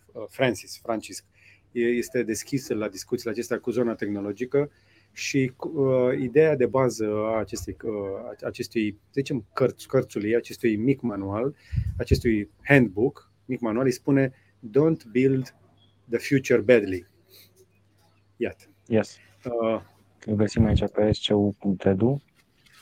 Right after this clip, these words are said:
Speaker 1: Dacă vreți, o
Speaker 2: Este
Speaker 1: puteți
Speaker 2: etică.
Speaker 1: descărca.
Speaker 2: Yes.
Speaker 1: Um, și vorbim despre etică în, uh, în era unor tehnologii disruptive. Dacă vrei să afli mai multe,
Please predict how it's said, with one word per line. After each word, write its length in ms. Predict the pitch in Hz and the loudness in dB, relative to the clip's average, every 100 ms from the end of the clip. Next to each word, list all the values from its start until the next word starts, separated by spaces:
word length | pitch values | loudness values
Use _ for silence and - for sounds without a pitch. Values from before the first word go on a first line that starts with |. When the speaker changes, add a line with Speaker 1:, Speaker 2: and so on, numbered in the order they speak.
| - - - - - | -20 -20 -20 -20 -4
Speaker 1:
Dacă 220 | 131 139 | 2 4
vreți, 200 | 127 139 | 6 8
o 40 | 101 | 8
Speaker 2:
Este 120 | 101 | 6
Speaker 1:
puteți 160 | 143 123 | 6 4
Speaker 2:
etică. 220 | 165 - | 2 0
Speaker 1:
descărca. 340 | - 147 190 - - - - - - - - - - - - - - - - | -2 0 0 -2 -8 -8 -6 -6 2 8 10 12 8 4 4 2 0 0 2
Speaker 2:
Yes. 300 | 101 - - - - | 2 -2 -14 -20 -6
Speaker 1:
Um, 880 | 135 131 127 127 123 123 120 - - | 0 2 4 8 8 8 10 10 10
și 400 | - - - - - 151 151 151 - | 8 6 10 10 10 10 4 4 8
vorbim 400 | - - - 160 | 10 10 8 4
despre 480 | 147 - - 127 - | 6 8 8 8 4
etică 440 | - 160 143 - 131 123 113 123 | 4 4 2 0 2 2 2 -2
în, 280 | 139 139 127 | -2 -2 -2
uh, 640 | 120 113 113 107 104 104 123 | -2 -4 -6 -6 -8 -12 -16
în 200 | 120 117 120 | -14 -12 -6
era 380 | 139 123 117 107 107 | -4 -2 -2 -4 -8
unor 300 | 107 107 101 - | -8 -10 -12 -12
tehnologii 440 | 110 110 110 107 | -10 -8 -8 -8
disruptive. 760 | 107 101 104 - 143 139 143 143 - - _ _ - 123 | -10 -10 -12 -8 -4 -2 -2 -4 -16 -20 _ _ -20 -4
Dacă 260 | 139 139 135 | -2 0 2
vrei 220 | 123 131 | 4 4
să 140 | - | 4
afli 280 | 120 123 120 | -2 -2 -4
mai 140 | 113 | -4
multe, 520 | 110 120 120 123 120 | -4 -4 -2 2 0